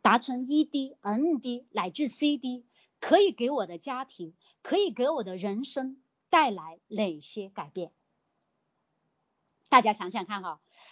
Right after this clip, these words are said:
一个可以保我全家、护我三代的事业，这么美好的一个结果，请问有什么样的困难，有什么样的障碍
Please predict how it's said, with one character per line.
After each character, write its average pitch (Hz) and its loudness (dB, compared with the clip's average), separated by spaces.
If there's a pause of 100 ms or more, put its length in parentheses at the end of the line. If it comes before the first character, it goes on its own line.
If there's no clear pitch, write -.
(100)
一 285 0
个 403 2
可 294 0
以 285 -2 (300)
保 294 8
我 320 0
全 226 -8
家、 311 -8
护 427 -8
我 190 -8
三 370 -10 (160)
代 392 -4
的 185 -14
事 247 -10
业， 185 -16 (300)
这 508 -2
么 311 2
美 202 -6
好 285 -6
的 190 -10
一 196 -12
个 240 -6
结 220 -6
果， 170 -10 (200)
请 311 2
问 466 0
有 285 4
什 - -4
么 269 4
样 466 4
的 285 2
困 311 -2
难， 196 -6
有 208 -4
什 - -6
么 254 4
样 453 2
的 254 -2
障 320 -2
碍 226 -4